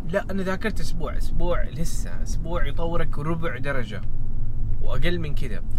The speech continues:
وعشان كذا دائما بنصح إنه لا تبدأ مذاكرتك باختبار تجريبي على طول. أول شيء أبدأ أطور لغتك، أمشي على ت-، خطة المذاكرة حقت الثلاثين يوم. في نهاية الأسبوع بعد ما تكون طورت اللغة، أخذت التكنيكات،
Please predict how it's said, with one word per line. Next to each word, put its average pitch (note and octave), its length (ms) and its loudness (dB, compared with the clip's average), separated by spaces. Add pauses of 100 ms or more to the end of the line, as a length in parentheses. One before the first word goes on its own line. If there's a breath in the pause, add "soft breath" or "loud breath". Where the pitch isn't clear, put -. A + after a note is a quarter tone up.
وعشان - 340 10
كذا F3 180 8
دائما F#3+ 320 8
بنصح D3+ 560 8 (140)
إنه - 300 10 (140)
لا D#3+ 400 8
تبدأ - 460 8 (160)
مذاكرتك C#3+ 640 6
باختبار - 440 8
تجريبي - 460 8
على F#2+ 140 4
طول. A2+ 220 4
أول A2+ 260 6
شيء A2 160 6
أبدأ A#2 140 6
أطور - 280 6
لغتك، D3+ 640 4 (460 loud breath)
أمشي D#3 220 2
على B2 120 -6
ت-، - 220 -6
خطة B2+ 340 -2
المذاكرة A#2 460 -4
حقت - 220 -2
الثلاثين B2+ 460 -6
يوم. D3+ 340 -8
في D3+ 140 -10
نهاية F3+ 680 -4
الأسبوع D3 560 -8
بعد C#3+ 240 -6
ما D3 80 -8
تكون C#3 140 -10
طورت C#3+ 300 -10
اللغة، C3 220 -12
أخذت D#3 280 -12
التكنيكات، D#3+ 600 -10